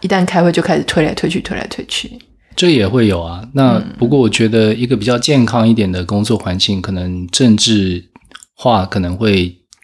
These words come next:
Speaker 2: 少一点，否则你可能就要想考虑要不要离-，继续留下在这种非-，
Speaker 1: 嗯。
Speaker 2: 非常高度，高度政治化的一个，呃，职场环境。
Speaker 1: 那美国跟欧洲的同事啊，或是这个窗口又有什么样不太一样的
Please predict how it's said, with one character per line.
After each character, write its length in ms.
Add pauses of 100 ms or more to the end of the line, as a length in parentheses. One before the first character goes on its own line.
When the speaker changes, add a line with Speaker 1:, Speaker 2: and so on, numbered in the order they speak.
(120)
Speaker 2:
少 260
一 80
点， 220 (120)
否 140
则 340 (640)
你 120
可 100
能 100
就 120
要 180
想 340 (140)
考 160
虑 140
要 100
不 60
要 140
离-， 140 (140)
继 140
续 120
留 160
下 240 (200)
在 200
这 140
种 240
非-， 180
Speaker 1:
嗯。 140
Speaker 2:
非 140
常 240
高 180
度， 160 (100)
高 200
度 200
政 220
治 140
化 240
的 100
一 80
个， 260 (220)
呃， 180
职 140
场 240
环 220
境。 200 (600)
Speaker 1:
那 260 (280)
美 180
国 160
跟 120
欧 180
洲 200
的 460 (640)
同 260
事 220
啊， 180
或 160
是 300
这 80
个 120
窗 280
口 240
又 160
有 40
什 160
么 80
样 280
不 80
太 200
一 120
样 240
的 280